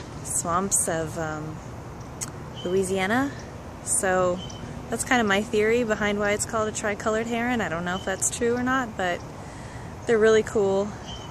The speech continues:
and, um, they're tricolored. It's three colors. Three colors is great.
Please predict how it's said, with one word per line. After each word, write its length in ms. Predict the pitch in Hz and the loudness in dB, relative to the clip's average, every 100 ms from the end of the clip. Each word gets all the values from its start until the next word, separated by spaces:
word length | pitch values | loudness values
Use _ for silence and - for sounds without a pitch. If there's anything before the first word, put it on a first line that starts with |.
| - | -10
and, 460 | 180 175 175 175 175 | -6 -4 -4 -4 -2
um, 460 | 170 165 165 165 170 - - - - - - - - - - - | -2 -2 -4 -4 -8 -10 -12 -12 -12 -12 -12 -10 -10 -10 -10 -8
they're 100 | - | -4
tricolored. 640 | 254 370 403 - 233 - - - - | -2 2 2 2 2 2 -2 -6 -10
It's 200 | 254 - | -4 0
three 160 | 294 285 | 0 0
colors. 680 | 311 311 247 185 - - - - - - - - - - - - - - | 2 2 4 2 2 2 0 -8 -12 -12 -12 -12 -12 -12 -12 -12 -10 -4
Three 140 | 262 | -2
colors 440 | - 240 220 202 | 2 4 4 2
is 140 | 202 185 | 0 0
great. 320 | 196 165 - | 0 0 -2